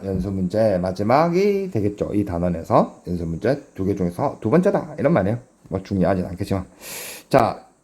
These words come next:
가보겠습니다. 팔십칠 번. 자,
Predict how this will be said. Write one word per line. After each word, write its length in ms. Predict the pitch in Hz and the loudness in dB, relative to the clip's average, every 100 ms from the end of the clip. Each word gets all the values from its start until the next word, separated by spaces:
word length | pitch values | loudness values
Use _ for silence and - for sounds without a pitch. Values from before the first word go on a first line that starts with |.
| _ | _
가보겠습니다. 600 | 104 104 110 - 90 - | 0 0 0 -2 -4 -4
팔십칠 340 | - 143 - 156 | 0 0 4 6
번. 200 | 104 - - _ _ _ _ _ _ _ _ | 6 2 -20 _ _ _ _ _ _ _ _
자, 220 | 101 | -2